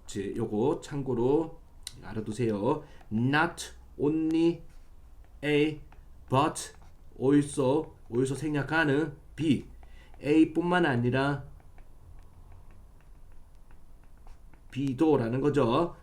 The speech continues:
같은 표현이, 자, be as well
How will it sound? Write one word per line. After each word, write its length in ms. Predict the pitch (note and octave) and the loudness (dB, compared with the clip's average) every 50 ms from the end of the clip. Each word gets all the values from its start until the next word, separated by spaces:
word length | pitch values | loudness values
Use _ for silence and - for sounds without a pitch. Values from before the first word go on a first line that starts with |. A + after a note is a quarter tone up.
| - | -12
같은 300 | - - B2+ - - E3+ E3+ | -10 -10 -4 0 0 0 2
표현이, 580 | - F3 D#3+ D#3+ D#3 D3+ C#3 C#3+ D#3+ D#3+ - - - - - - - | 2 2 4 4 4 4 4 4 2 2 -2 -8 -16 -18 -18 -16 -6
자, 220 | - A#2+ G#2 - | -4 -4 -4 -4
be 480 | - C3 D3 E3 E3+ F3+ G3 G3+ G3 - - - - - | -2 -2 2 2 4 4 4 4 2 0 -8 -16 -8 -2
as 540 | B2+ C3 B2+ B2+ - C3 C#3 C#3+ D#3 E3 E3 - - - | 0 0 0 0 0 2 2 4 4 2 0 -6 -12 -12
well 520 | G2+ G#2 G#2+ A#2 B2 B2 B2 C3+ D3 D#3 | -6 -2 0 0 2 2 2 0 0 -2